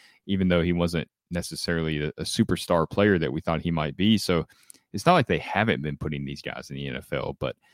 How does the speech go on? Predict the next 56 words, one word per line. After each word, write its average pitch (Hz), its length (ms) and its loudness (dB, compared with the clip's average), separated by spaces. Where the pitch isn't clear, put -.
I - 40 -12
think 139 160 6
now 107 220 10
we 104 80 10
might 87 220 4
see - 180 -4
them 85 180 0
kind 85 180 -4
of 76 80 -4
at 73 80 -4
a 69 60 -6
higher 76 300 -6
clip 76 340 -4
getting 76 260 -4
there, 76 220 -4
which 73 220 -12
will 80 120 2
only 92 220 4
help 82 240 -2
recruiting. 73 560 -4
Uh, 69 220 -8
if 85 120 -10
Jalen 95 300 4
Hyatt 87 420 2
and 69 100 -10
Cedric 85 300 0
Tillman 85 280 0
go 85 100 2
out 82 180 -2
there 82 280 0
and 76 200 -8
Velus 85 320 -2
Jones, 80 680 -4
uh, 76 180 -6
who 82 120 -2
was 73 120 -6
drafted 80 380 -2
the 82 80 -6
previous 82 480 -2
year, 80 320 2
if 73 140 -6
they 92 100 0
can 107 140 2
go 87 160 4
out 80 100 0
there 82 140 2
and 78 100 0
really 87 160 2
put 82 160 -2
up 73 140 -2
some 73 120 -10
solid 76 360 -4
seasons 78 440 -6
this 78 220 -8
year. 76 240 -2
And, 69 160 -4